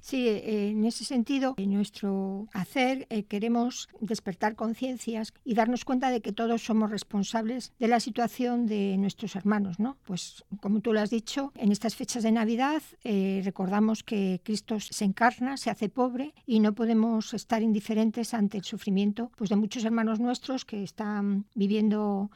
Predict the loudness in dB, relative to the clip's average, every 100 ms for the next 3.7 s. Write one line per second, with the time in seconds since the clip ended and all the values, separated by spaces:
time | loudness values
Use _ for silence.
0 | _ 0 2 2 0 0 2 2 2 0
1 | 2 2 2 2 2 0 0 -4 -8 -4
2 | -4 -2 -4 -6 -8 0 2 2 2 0
3 | 0 0 0 -4 -4 -2 -2